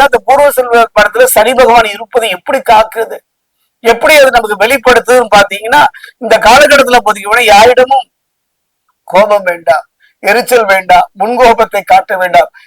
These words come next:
கனிவாக நடந்து கொள்ளுங்கள். என்ன வார்த்தைகள் அம்புகள் நம் மீது தொடுத்தாலும் கூட நகர்ந்து விடுங்கள் அந்த இடத்தை விட்டு. அந்த வகையில் பார்க்கும் பொழுது குறிப்பா பாத்தீங்கன்னா இந்த எட்டாம் இடத்துல பாத்தீங்கன்னா குரு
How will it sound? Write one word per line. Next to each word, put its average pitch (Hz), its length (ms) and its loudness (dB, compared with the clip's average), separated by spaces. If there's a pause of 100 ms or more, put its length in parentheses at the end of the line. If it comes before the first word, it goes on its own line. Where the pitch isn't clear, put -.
(160)
கனிவாக 262 500 2 (100)
நடந்து 196 320 -4
கொள்ளுங்கள். 170 420 -8 (320)
என்ன 247 220 -4 (180)
வார்த்தைகள் 247 580 2
அம்புகள் 220 360 0
நம் 202 160 -2
மீது 233 140 -10 (100)
தொடுத்தாலும் 208 540 0
கூட 233 100 2 (520)
நகர்ந்து 220 360 0
விடுங்கள் 185 340 -2
அந்த 170 200 -4
இடத்தை 185 320 -4
விட்டு. 170 240 -16 (380)
அந்த 190 160 -2 (100)
வகையில் 277 400 2
பார்க்கும் 226 360 0
பொழுது 247 220 0 (500)
குறிப்பா 262 280 0 (120)
பாத்தீங்கன்னா 240 340 2
இந்த 226 100 0 (100)
எட்டாம் 277 360 0
இடத்துல 226 340 0
பாத்தீங்கன்னா 220 360 0 (120)
குரு 262 160 0